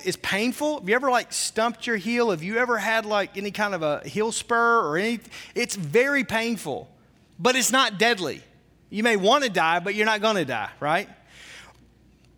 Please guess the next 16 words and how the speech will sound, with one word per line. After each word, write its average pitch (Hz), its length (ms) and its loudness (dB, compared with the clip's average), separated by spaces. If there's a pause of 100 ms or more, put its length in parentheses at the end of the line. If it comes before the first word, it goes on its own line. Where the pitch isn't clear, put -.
(120)
But 196 280 0
you 233 340 4
get 311 160 4
a 233 140 2
blow, 226 640 2
a 175 120 -2
crushing 247 580 0
blow, 233 220 2
your 233 240 0
head 214 320 0
is 262 160 2
crushed, 262 460 0
literally, 202 560 2
it's - 180 -2
smashed 226 560 0
in. 240 320 2